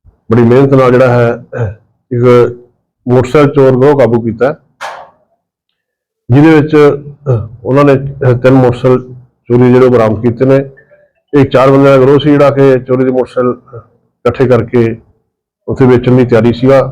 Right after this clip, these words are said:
ਤੇ ਜਦੋਂ ਇਹਨਾਂ ਨੂੰ ਪਤਾ ਲੱਗਿਆ ਤਾਂ ਇਹਨਾਂ ਨੇ ਉਹਨਾਂ ਨੂੰ ਰੰਗੇ ਹੱਥੀਂ ਸਮੇਤ ਮੋਟਰਸਾਈਕਲ ਜਿਹੜਾ ਕਾਬੂ ਕੀਤਾ ਮੌਕੇ ਤੇ, ਤੇ ਇਹਨਾਂ ਪਾਸੋਂ ਤਿੰਨ ਮੋਟਰਸਾਈਕਲ ਜਿਹੜਾ ਹੈ ਬਰਾਮਦ ਕੀਤੇ। ਇਹਨਾਂ 'ਚ ਇੱਕ ਦੋਸ਼ੀ ਹਰਵਿੰਦਰ ਸਿੰਘ ਉਰਫ ਜੱਗੀ ਦਾ ਨੇੜੇ ਦਾ, ਦੂਸਰਾ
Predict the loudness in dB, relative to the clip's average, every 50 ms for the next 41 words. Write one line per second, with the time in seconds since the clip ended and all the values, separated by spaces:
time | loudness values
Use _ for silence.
0 | -10 -18 _ _ _ _ _ _ _ _ _ _ _ _ _ _ _ 0 0 2
1 | 2 2 4 4 4 2 2 0 -2 -2 -2 -2 -2 0 0 0 0 0 0 -2
2 | -2 -2 -2 -2 -4 -4 -6 -10 -12 _ _ -6 -4 -2 -2 -2 -4 -6 -8 -10
3 | -14 _ _ _ _ _ _ _ _ _ _ _ _ _ -8 -6 -6 -6 -6 -6
4 | -2 0 0 2 2 2 2 0 -2 -4 -6 -4 -2 0 2 0 0 0 -2 -4
5 | -4 -4 -4 -4 -2 -2 -2 -2 -2 -2 -4 -4 -6 -8 -6 -2 -2 0 0 -2
6 | -2 -2 -4 -2 -2 -4 -6 -8 -14 -20 -20 -20 -20 -18 -14 -6 -2 0 0 2
7 | 2 2 0 -2 -2 -2 -2 -2 -2 -2 -2 -2 -2 0 2 2 0 0 -2 0
8 | 0 0 2 2 2 2 0 0 -2 -4 -12 _ -4 -2 0 0 0 -2 -4 -6
9 | -10 -10 -6 -6 -4 -2 0 0 2 2 2 0 -2 -2 -2 0 0 0 0 0
10 | 0 0 2 2 2 2 2 2 0 0 0 0 0 0 0 0 -2 -4 -4 -4
11 | -2 -2 -2 -2 -2 -6 -10 _ _ _ _ _ _ _ _ _ _ _ _ _
12 | _ -2 0 0 2 2 2 2 2 2 2 2 2 2 0 0 0 0 0 2
13 | 2 0 0 -2 -4